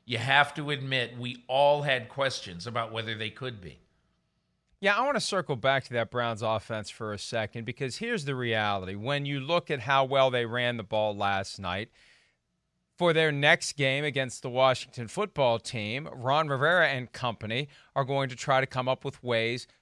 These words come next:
Speaker 2: to slow down that running game, to take it away.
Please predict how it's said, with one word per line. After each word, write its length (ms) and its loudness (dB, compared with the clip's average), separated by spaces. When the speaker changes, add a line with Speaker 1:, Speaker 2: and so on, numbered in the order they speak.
Speaker 2:
to 120 -8
slow 400 0
down 320 0
that 220 2
running 360 0
game, 280 -4
to 120 -2
take 380 -4
it 80 -4
away. 520 2